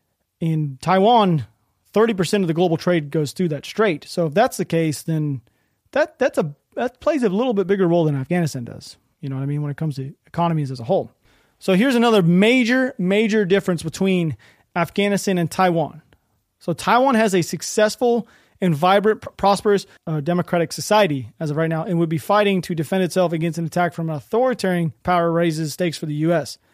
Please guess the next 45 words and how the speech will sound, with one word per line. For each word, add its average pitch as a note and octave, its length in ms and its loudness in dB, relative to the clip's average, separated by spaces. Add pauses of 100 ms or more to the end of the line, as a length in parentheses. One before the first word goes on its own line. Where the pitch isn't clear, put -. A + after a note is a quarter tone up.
(340)
the F3+ 80 -4
American F#3 260 0
people, F#3+ 400 0
and F3 140 -2
its D3 80 -6
democratic F3 480 -2
allies E3+ 360 0 (320)
in G#3 140 2
that G3+ 160 2
region G#3 400 0 (260)
and F3+ 120 0
around F3 160 2
the E3 80 0
world. D#3+ 200 -2 (200)
So G#3 420 2
the E3 100 -2
crushing B3 360 -2
of A3 80 0
Taiwan G#3+ 320 2
would F#3 40 -4
be F3+ 120 0
comparable F3+ 380 0
to F3 100 -4
Nazi F3+ 320 0
Germany, F3+ 320 0
dramatic F3 480 -2 (240)
conquest F3+ 440 -2
of C#3+ 120 -8
France G3 440 0
in D#3+ 240 -2
May E3+ 180 0
of D#3 100 -2
nineteen D#3+ 300 -6
forty, G#3 380 0
which E3+ 200 0
shocked F3+ 340 0
the F#3 80 -4
United E3+ 220 -2
States, E3 340 -4
of D3+ 80 -10
course, D#3 340 -6
out D#3+ 120 -6
of D3 80 -6
its C#3+ 160 -8
isolation, D3+ 640 -6